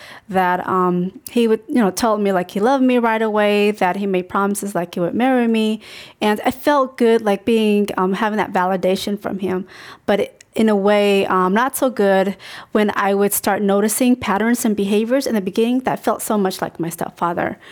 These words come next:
Um, said he didn't wanna share me with any of my friends. I wanted me to come home right away, um, stop getting involved in high school sports. Basically, I was, um, doing what he wanted that was, you know, he felt that was good for, for me,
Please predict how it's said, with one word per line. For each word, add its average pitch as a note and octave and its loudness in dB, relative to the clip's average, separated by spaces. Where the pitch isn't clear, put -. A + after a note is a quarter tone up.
Um, F#3 0
said G3+ 0
he F#3+ -2
didn't G3+ 2
wanna F3+ 2
share A#3+ 2
me A3 2
with G3+ 2
any G3 2
of F#3 2
my F3+ 0
friends. G#3 0
I - -2
wanted F#3 0
me F#3 -2
to - -6
come G#3 0
home A3 0
right G3+ 0
away, G3 2
um, F3+ -2
stop - -2
getting G3 2
involved F3+ 0
in F3+ -2
high F#3 0
school - -8
sports. B3 2
Basically, A3 2
I G3+ 0
was, G3 2
um, F#3 2
doing G#3+ 2
what G3+ 2
he G#3 0
wanted F#3+ 2
that F3 -2
was, F3+ -2
you F#3+ 0
know, F3 0
he F#3+ -6
felt F3+ -2
that F3+ -2
was F3+ -4
good F3+ -2
for, E3+ -4
for F#3+ -2
me, G3+ 2